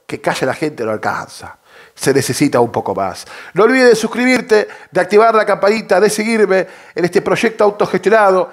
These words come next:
en este canal de YouTube que lleva mi nombre, donde vas a encontrar, como te conté,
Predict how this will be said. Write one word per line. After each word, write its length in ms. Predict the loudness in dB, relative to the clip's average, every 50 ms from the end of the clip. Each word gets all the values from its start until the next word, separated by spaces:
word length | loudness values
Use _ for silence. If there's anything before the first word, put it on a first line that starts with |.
| -10
en 80 | -10 -8
este 180 | -6 -6 -4 -2
canal 300 | -2 0 2 2 2 0
de 120 | -2 -4
YouTube 260 | -6 -6 -8 -8 -4
que 100 | -4 -4
lleva 240 | -2 0 2 2 2
mi 80 | 2 2
nombre, 380 | 2 0 2 2 0 0 0 -2 -6 -20 -10 -4
donde 240 | 0 0 2 2 2
vas 180 | 0 0 0
a 60 | -2 -2
encontrar, 440 | -2 0 0 2 0 2 2 0
como 200 | 0 0 0 0
te 80 | 0 0
conté, 480 | -2 -2 0 0 -2 -2 -2 -4 -8